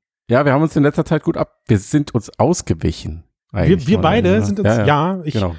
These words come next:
Speaker 2: bin, hab auch ein Wörtchen mit dir zu reden jetzt die nächsten zwanzig Minuten.
Speaker 1: Ja, das,
Speaker 2: Dreißig
Speaker 1: das hoffe ich
Speaker 2: Minuten.
Speaker 1: doch. <laughs> Sonst wär's
Speaker 2: Ja,
Speaker 1: ein langweiliger
Speaker 2: doch.
Speaker 1: Podcast.
Speaker 2: Ja.
Speaker 1: Vor allem, dass du sagst, mit mir zu reden.
Speaker 2: Ja. <laughs> Den hab ich nicht
Speaker 1: Ho, ho, ho,
Speaker 2: verstanden.
Speaker 1: nein.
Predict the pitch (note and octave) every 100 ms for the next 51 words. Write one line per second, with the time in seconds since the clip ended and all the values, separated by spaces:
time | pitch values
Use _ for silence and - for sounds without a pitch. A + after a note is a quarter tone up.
0 | - F3 F#3+ E3 G3+ F3+ F3+ F3+ F#3+ F#3+
1 | F3+ G3 - E3+ F#3 C#3+ A2 - A#2 A2
2 | A#2+ A#2 A2 - G#2 G2+ G2+ G2 F#2 -
3 | F2 E2+ - A2 C#3 - A#2+ - - -
4 | - - - A#2+ G#2 C#3 A#2+ A2 A#2 A#2
5 | A#2 A2 D#3 F#3 - G2+ - - - -
6 | - F3+ B2+ D#3+ - D#3 D3 C#3 - A#2
7 | A2 - - A3+ - G#2 G2+ - - F2+
8 | G2 F#2 - - _ _ - - - -
9 | - - - _ _ _ D#3 - - -
10 | G3+ - G3 F3 D#3 D3 A2+ - A#2+ G#2
11 | - A2+ G2+ F#2+ F#2 F#2+